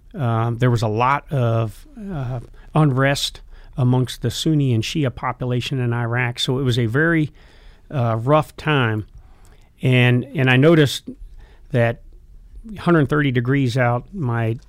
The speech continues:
troops were carrying sixty to eighty pounds a kit on any given day over rough and uneven terrain. And the minute we came into theater, we were enduring about two hundred attacks a day across the brigade. Uh, and I realized that,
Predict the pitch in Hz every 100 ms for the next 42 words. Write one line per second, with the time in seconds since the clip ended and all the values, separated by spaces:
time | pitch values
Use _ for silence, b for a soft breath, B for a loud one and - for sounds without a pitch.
0 | - - 165 - - 123 - 139 120 -
1 | 127 - 139 127 135 131 120 135 123 120
2 | - 143 131 131 139 123 127 127 123 127
3 | 127 113 110 135 151 143 131 131 131 117
4 | - 127 123 120 117 b b b b b
5 | b 139 117 113 117 113 - - 123 165
6 | 151 139 143 143 131 156 123 - 123 113
7 | 113 120 127 123 123 113 127 123 113 110
8 | - 165 156 139 113 - 147 131 - -
9 | 104 104 127 110 104 - - 123 - 123
10 | 117 110 113 113 107 b b b b b
11 | b b - 117 113 170 135 139 139 175
12 | 147 123 123 104 127 123 113